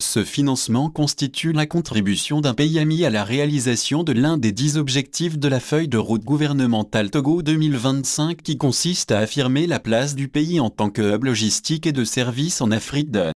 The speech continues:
l'Ouest. Selon le diplomate nippon Ikate Katuya,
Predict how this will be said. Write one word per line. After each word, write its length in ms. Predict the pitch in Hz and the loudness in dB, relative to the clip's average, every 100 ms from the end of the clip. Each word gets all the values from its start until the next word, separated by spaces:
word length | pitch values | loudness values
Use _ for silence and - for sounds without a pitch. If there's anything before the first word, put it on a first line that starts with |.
| _ 107 | _ -2
l'Ouest. 580 | 110 120 98 - - - _ - | 0 0 -2 -8 -10 -16 _ -6
Selon 420 | - 147 143 175 | -2 0 2 0
le 120 | 143 | 0
diplomate 680 | 107 165 147 135 131 156 160 | 0 -2 0 2 2 0 2
nippon 400 | 135 131 156 165 | 0 2 0 0
Ikate 420 | 123 139 - 101 | 0 -2 0 0
Katuya, 720 | 123 117 107 101 98 92 139 | 0 0 0 2 0 -2 -4